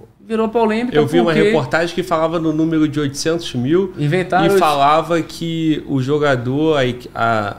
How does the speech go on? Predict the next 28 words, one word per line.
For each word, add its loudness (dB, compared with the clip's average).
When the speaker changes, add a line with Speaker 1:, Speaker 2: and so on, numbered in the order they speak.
Speaker 2:
a -4
equipe -6
do -6
jogador 0
disse -6
que -8
o -6
dinheiro -4
não -4
chegou -4
no -4
destino -8
e -6
tal. -6
Mas -12
aí -12
Speaker 1:
Jogador 4
Speaker 2:
você 2
Speaker 1:
pre-, 2
Speaker 2:
tá 4
dizendo -2
que -8
foi -4
Speaker 1:
jogador 4
Speaker 2:
direto? 2
Speaker 1:
prestou 0
depoimento, 0
pô. -10